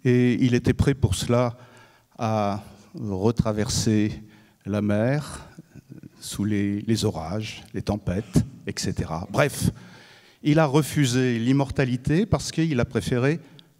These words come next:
l'aventure, l'aventure. Comme s'il savait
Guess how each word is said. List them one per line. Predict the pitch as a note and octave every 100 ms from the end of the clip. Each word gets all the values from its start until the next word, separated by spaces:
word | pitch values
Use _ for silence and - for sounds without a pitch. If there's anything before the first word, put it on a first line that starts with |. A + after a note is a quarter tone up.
| _
l'aventure, | C3+ C#3 C3+ C3+ F#2 D#2+ - - - - _ _ -
l'aventure. | B2+ A2 G#2 E2 C2+ - - _ _ _ _ _ -
Comme | E3+
s'il | - F3+ D#3+
savait | - C#3+ D#3 F#3 F#3 -